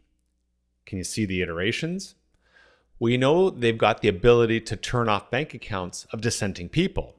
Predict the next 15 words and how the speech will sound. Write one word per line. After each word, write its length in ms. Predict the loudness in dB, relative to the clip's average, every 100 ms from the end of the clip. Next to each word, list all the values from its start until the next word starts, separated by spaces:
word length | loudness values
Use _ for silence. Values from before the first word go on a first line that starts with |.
| -8
The 80 | -2
government 580 | 2 2 2 -4 -8 -18
clearly 560 | -4 -2 2 2 2
has 260 | 2 2 2
a 60 | -2
good 340 | 0 2 4
versus 340 | 2 0 -2 -2
bad 280 | 2 2
branding 400 | 2 2 2 0
for 140 | -4 -4
the 120 | -4
actions 360 | -6 -8 -10 -12
of 100 | -14
the 60 |
population. 800 | -10 -10 -10 -4 -2 -2 -8